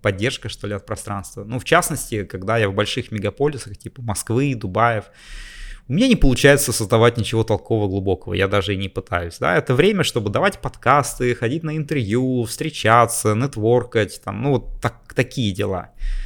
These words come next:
Но когда я у себя дома, а в каждом доме у меня, по сути, своя такая студия есть, вот классно создавать какие-то продукты, записывать, э, глубокие беседы. А, ну, то есть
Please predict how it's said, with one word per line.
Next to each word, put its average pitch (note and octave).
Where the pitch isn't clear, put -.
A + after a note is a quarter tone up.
Но C3
когда B2+
я D3
у C3+
себя B2+
дома, G#2
а G#2+
в -
каждом G#2+
доме A2
у G#2
меня, G2+
по G#2
сути, -
своя G#2
такая G2
студия G#2+
есть, F#2+
вот G#2
классно A#2+
создавать G#2+
какие-то -
продукты, G#2+
записывать, A2
э, G#2
глубокие G#2+
беседы. G2
А, F#2+
ну, B2+
то C#3+
есть A2+